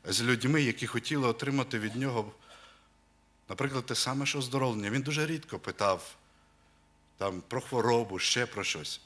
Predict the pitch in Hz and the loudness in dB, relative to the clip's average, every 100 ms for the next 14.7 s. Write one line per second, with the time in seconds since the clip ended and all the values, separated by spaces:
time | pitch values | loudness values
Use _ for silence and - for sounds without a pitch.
0 | _ 107 117 123 120 113 113 - 104 90 | _ -6 -4 -2 -2 -4 -6 -4 -2 -4
1 | - - - - 92 92 131 147 - - | -8 -14 -4 -2 0 4 4 4 2 2
2 | 87 71 - _ _ _ _ _ _ _ | -4 -6 -18 _ _ _ _ _ _ _
3 | _ _ _ _ - 95 82 - 107 98 | _ _ _ _ -6 -2 -2 0 -2 -2
4 | 90 - 85 - 80 - - 95 78 73 | -2 -2 -4 -4 -2 2 2 0 -6 -6
5 | - - - - _ _ _ _ _ _ | -8 -8 -16 -20 _ _ _ _ _ _
6 | _ _ _ _ _ - 110 - 131 143 | _ _ _ _ _ -4 -2 0 -2 -2
7 | 139 127 - 120 98 92 82 - - 175 | -2 -2 -2 -4 -8 -10 -2 2 4 2
8 | 135 98 87 76 - - - - 80 87 | -2 -2 -2 -4 -10 -14 -14 -8 -6 2
9 | 135 92 80 - - - - 104 104 92 | 2 2 -2 -4 -12 -10 -4 0 0 0
10 | - 95 92 82 - - - _ _ _ | -2 -2 -4 -6 -12 -18 -20 _ _ _
11 | _ _ _ _ _ _ _ _ _ _ | _ _ _ _ _ _ _ _ _ _
12 | _ _ _ _ _ _ _ _ _ _ | _ _ _ _ _ _ _ _ _ _
13 | _ _ _ _ _ _ _ - 117 127 | _ _ _ _ _ _ _ -4 -4 -2
14 | 107 101 110 104 92 82 | -6 -4 -4 -2 -4 -6